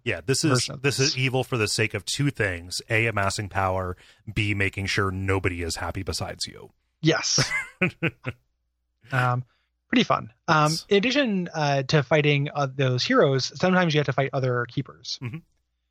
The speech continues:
Speaker 2: Um, and when the game gets kind of the later half of the levels, which I don't generally like as much as the first half,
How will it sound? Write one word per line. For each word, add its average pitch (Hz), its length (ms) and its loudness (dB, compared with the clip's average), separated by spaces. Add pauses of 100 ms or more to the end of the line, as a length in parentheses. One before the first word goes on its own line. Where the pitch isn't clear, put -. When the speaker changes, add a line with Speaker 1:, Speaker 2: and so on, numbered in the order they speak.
(160)
Speaker 2:
Um, 131 340 2
and 156 500 2
when 165 120 2
the 175 80 2
game 233 180 0
gets 220 140 0
kind 190 180 0
of 143 240 -2
the 143 100 4
later 208 520 2
half 160 260 2
of - 20 -20
the 156 80 4
levels, 135 280 4
which 127 80 2
I 135 60 4
don't 160 260 2
generally 147 280 2
like 135 180 2
as 117 100 -2
much 127 180 -2
as 117 60 -12
the - 80 -10
first 123 260 -2
half, 113 260 -2